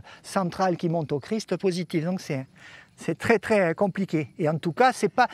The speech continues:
ça n'a rien à voir avec les peurs qu'on a pu nous apprendre du serpent qui peut piquer, qui peut, c'est bien plus compliqué que ça dans les, dans la,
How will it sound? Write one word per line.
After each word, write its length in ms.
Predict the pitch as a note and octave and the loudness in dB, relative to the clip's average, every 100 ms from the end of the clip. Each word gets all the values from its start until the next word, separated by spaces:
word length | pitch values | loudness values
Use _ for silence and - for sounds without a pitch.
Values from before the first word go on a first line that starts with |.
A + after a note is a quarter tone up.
| - - | -8 -6
ça 200 | - G3+ | 0 2
n'a 160 | G#3+ | 2
rien 180 | F#3+ B3+ | 2 4
à 140 | C4 B3 | 6 6
voir 140 | C#4+ | 6
avec 160 | C4 A3+ | 6 4
les 80 | G#3+ | 4
peurs 280 | C4+ C#4 | 4 4
qu'on 160 | - G#3 | 4 0
a 80 | G3 | 0
pu 140 | A3 | 0
nous 160 | G3+ F#3 | 0 0
apprendre 380 | E3 A3 A3+ F3 | 0 0 2 -2
du 100 | F3 | -2
serpent 500 | F#3 - F#3 G#3 A3 | -4 -2 -2 0 -2
qui 140 | G#3 | -4
peut 140 | G3 | -6
piquer, 360 | - F#3 - A3 | -6 -8 -4 -2
qui 120 | F#3+ | -4
peut, 180 | E3 E3+ - - - | -6 -8 -8 -18 -20
c'est 160 | - F#3 | -6 -2
bien 380 | D#3 G3+ D4 C#4 | 0 2 2 2
plus 180 | C4 | -2
compliqué 460 | B3 G#3+ G#3 G3 G3+ | 0 -2 -2 -2 -2
que 120 | G3+ | -2
ça 200 | F3 A3+ | 2 2
dans 180 | F3+ F3 | 4 2
les, 340 | D#3+ C#3 B2+ C3 C3+ - - - | 2 0 0 -2 -4 -8 -12 -2
dans 220 | C#3 A#3 | 4 6
la, 180 | A3+ | 4